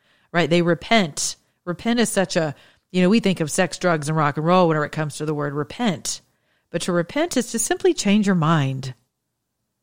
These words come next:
You're going in, it could be the wrong direction, but you're going in a direction that you ultimately decide, as we covered last night in the scriptures, that God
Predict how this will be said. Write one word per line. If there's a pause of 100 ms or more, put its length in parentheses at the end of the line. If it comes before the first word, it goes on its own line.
(500)
You're
going
in, (760)
it
could
be
the
wrong
direction, (1300)
but
you're
going
in
a
direction (920)
that
you
ultimately
decide,
as
we
covered
last
night
in
the
scriptures,
that
God